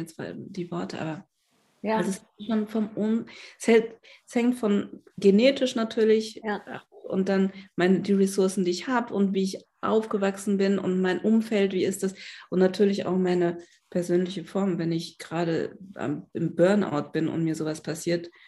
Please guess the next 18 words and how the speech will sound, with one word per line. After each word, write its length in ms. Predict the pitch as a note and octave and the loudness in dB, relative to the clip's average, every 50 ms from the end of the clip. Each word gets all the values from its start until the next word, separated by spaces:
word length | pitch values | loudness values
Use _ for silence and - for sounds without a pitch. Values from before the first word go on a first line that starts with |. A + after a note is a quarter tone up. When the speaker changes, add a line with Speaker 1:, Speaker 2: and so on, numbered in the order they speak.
| - - _ | -20 -16 _
Speaker 1:
stecke 180 | - - - - | -6 -4 -2 -2
Speaker 2:
Klar. 40 | - | -4
Speaker 1:
ich 80 | - | -6
das 160 | - - - - | -10 -14 -18 -2
schlechter 380 | - F3+ G#3 G#3 - - C3 C#3 | 2 2 2 2 2 0 -2 -2
weg, 180 | D3 - - | -2 -2 -2
als 240 | G2+ D3+ D#3 - - | -4 -4 -4 -4 -4
wenn 100 | D#3+ D#3 | -4 -2
ich 120 | D#3+ D#3 | -2 -2
Speaker 2:
Ja. 80 | E3 D#3+ - | -2 -4 -4
Speaker 1:
gerade 240 | - D#3 D#3 C3+ - - _ _ _ _ _ _ _ _ _ _ _ _ _ | -4 -4 -4 -4 -6 -12 _ _ _ _ _ _ _ _ _ _ _ _ _
super 520 | _ - - - G3+ G3+ - F#3+ E3+ E3 | _ -20 -6 -4 -4 0 2 4 2 2
tolle 340 | - - - E3+ E3+ E3+ E3+ | 0 0 2 4 6 6 4
fünf 320 | E3+ - D#3+ E3 F3 F3 - | 4 0 -2 -2 -2 -2 -4
Wochen 320 | E3 E3 - F3 C#3+ D3+ - | -6 -6 -4 -4 -4 -4 -2
Urlaub 440 | - E3+ F3 F3+ D#3+ C#3 C3+ - - | -2 -2 0 0 0 -2 -4 -6 -8
hatte 360 | E3+ E3+ - - D#3 C#3 - | -8 -8 -6 -6 -6 -6 -6
und, 420 | - D3+ D3+ D3 C#3+ - - - | -6 -6 -8 -8 -10 -12 -14 -18